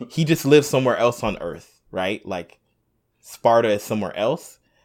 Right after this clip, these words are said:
And, like, this particular area seems to be, like, just the connection point between the multiverses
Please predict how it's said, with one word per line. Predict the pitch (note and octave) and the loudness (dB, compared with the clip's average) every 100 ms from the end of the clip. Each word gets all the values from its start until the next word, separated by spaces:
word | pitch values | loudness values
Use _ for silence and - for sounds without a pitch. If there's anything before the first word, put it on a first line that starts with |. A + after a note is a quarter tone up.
| _ _ - | _ _ -8
And, | A#2 A2 | -4 -4
like, | F#2+ A2 | -4 -4
this | C#3+ - | -4 -4
particular | C#3 C#3+ B2+ G#2 - | -4 -4 -2 -6 -4
area | G#2+ A2+ G2 F#2 | 0 0 0 -4
seems | - A#2+ G#2+ | -6 -6 -6
to | - | -8
be, | F#2+ G2+ | -8 -6
like, | F2+ F2 | -6 -8
just | - G2 - - | -8 -10 -10 -12
the | F#2 | -12
connection | E2+ G2 F#2+ G#2 G#2 F#2+ | -10 -8 -8 -8 -10 -12
point | - G2 E2+ - | -10 -10 -12 -18
between | F#2 - A2 G2 F2+ - _ | -16 -10 -8 -8 -10 -16 _
the | F#2+ F#2+ | -8 -8
multiverses | F2+ - F2+ E2 D#2+ - C2+ C2 | -8 -10 -12 -12 -12 -14 -18 -20